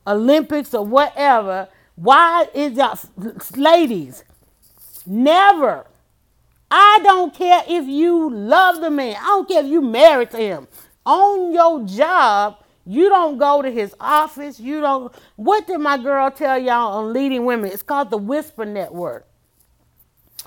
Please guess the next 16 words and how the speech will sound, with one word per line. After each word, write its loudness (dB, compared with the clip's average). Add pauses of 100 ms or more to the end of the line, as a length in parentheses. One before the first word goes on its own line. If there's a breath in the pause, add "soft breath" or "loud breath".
(300 loud breath)
The, -6
and, -16
and, -4
and -14
don't 2
let -2
me -4
get -8
Angela -6
on -6
here. -10
It's -12
called 0
the -6
Whisper -4
Network. -6